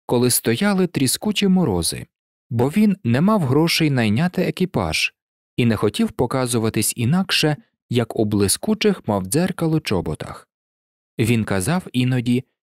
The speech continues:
і казав без гіркоти: «Люди зроблені так, що, з'являючись у салон, маєш право бути забруднений весь, але чоботи мають бути у вас чисті. Для доброго прийому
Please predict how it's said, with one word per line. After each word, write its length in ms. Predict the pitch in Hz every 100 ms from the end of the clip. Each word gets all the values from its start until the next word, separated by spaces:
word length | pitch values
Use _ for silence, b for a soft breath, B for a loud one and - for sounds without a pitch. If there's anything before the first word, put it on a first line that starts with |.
| -
і 80 |
казав 480 | 117 113 113 190 180 -
без 320 | 104 165 151
гіркоти: 680 | 165 165 190 - 117 80 - _ _ _ _ _ _ _ _
«Люди 320 | 98 110 107
зроблені 520 | 101 107 101 104 98 98
так, 400 | - 156 - - _ b b b
що, 220 | - 131
з'являючись 720 | 104 117 156 196 185 180 160
у 120 | - 127
салон, 500 | - 110 131 180 185 _ _ _
маєш 380 | 110 117 120 117
право 400 | - 170 180 160
бути 280 | 127 185 175
забруднений 800 | 156 135 117 190 156 156 151 151
весь, 500 | 143 95 78 - - _ _ -
але 260 | 107 101
чоботи 580 | - 180 175 123 - - - _ -
мають 380 | 170 190 185
бути 280 | 135 170 165
у 120 | 160
вас 260 | 143 147 -
чисті. 560 | - 101 - - 92 - _ _ _ _ _ _ -
Для 220 | 113 110
доброго 440 | 107 104 104 101
прийому 580 | - 98 98 180 117 -